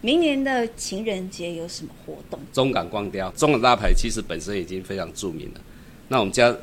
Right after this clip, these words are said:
Speaker 2: 中港光雕以后，其实真的那一段时间就真的是人山人海，吼。那我们大概会从智利广场到阿万码头，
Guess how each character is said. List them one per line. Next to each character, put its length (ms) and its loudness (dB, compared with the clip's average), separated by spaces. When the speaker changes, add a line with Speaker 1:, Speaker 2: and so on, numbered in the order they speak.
Speaker 2:
中 220 4
港 140 -4
光 200 -4
雕 160 0
以 40 -2
后， 80 -2
其 160 -6
实 240 -6
真 160 0
的 80 0
那 140 0
一 20 0
段 180 -2
时 60 -8
间 160 -8
就 100 -6
真 100 -6
的 40 -6
是 140 -8
人 160 -6
山 260 -6
人 100 -8
海， 100 -8
吼。 100 -14
那 240 2
我 100 0
们 140 2
大 140 4
概 120 4
会 140 4
从 480 0
智 140 0
利 120 2
广 200 0
场 180 -10
到 380 4
阿 120 0
万 140 2
码 180 -6
头， 200 4